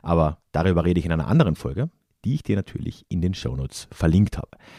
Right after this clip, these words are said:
Es folgte aber zum Beispiel auch noch die Öffnung Koreas für die Weltmärkte. Es folgte weitere europäische Expansion in Richtung China. Nicht zuletzt hat auch das Deutsche Kaiserreich dann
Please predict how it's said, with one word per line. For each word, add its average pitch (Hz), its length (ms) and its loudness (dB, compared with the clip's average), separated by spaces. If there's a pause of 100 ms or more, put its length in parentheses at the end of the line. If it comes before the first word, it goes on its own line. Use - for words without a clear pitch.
(520)
Es 160 120 4
folgte 170 240 8
aber 117 120 4
zum 110 120 0
Beispiel 95 260 0
auch 85 140 -4
noch 85 80 -4
die - 120 -6
Öffnung 87 300 -4
Koreas 147 720 6
für - 140 0
die 123 100 4
Weltmärkte. 98 680 2
Es - 160 -6
folgte 90 460 0
weitere 98 340 4
europäische 131 560 4
Expansion 113 400 2
in 98 80 0
Richtung 85 260 -8
China. 147 400 8 (440)
Nicht 135 260 8
zuletzt 98 300 4
hat 82 100 -2
auch 71 160 -8
das - 140 -12
Deutsche - 220 -6
Kaiserreich 107 720 4
dann 92 320 4